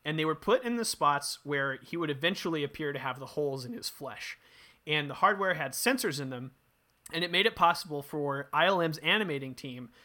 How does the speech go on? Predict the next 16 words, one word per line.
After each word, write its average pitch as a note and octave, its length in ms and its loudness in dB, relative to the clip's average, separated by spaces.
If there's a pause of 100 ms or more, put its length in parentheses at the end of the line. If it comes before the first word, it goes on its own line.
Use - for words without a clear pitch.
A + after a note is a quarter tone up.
(100)
to - 80 -8
track F3 400 0
his D#3+ 140 -4
head E3 200 2
in C#3 100 -4
three D3 300 -6
D C#3 220 -2
on C3 160 -8
the B2 80 -10
set B2 360 -6 (300)
in E3 220 0
real D#3 240 4
time B2+ 520 -2 (240)
as C#3+ 200 0
he D#3 100 -2
was C#3+ 160 -4